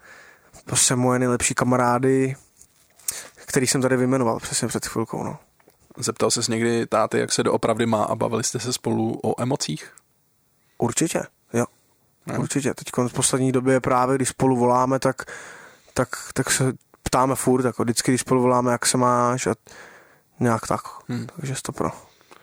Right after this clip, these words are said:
Speaker 2: Kdo je tvůj vzor?
Speaker 1: Tyjo,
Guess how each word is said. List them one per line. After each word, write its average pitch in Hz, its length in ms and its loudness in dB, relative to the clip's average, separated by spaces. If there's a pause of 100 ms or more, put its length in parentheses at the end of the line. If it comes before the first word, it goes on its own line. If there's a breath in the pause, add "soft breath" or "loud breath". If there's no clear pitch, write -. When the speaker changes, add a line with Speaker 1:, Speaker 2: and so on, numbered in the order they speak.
(540 loud breath)
Speaker 2:
Kdo 117 200 -2
je 123 80 0
tvůj 160 180 2
vzor? 117 360 -2 (1700)
Speaker 1:
Tyjo, 123 560 2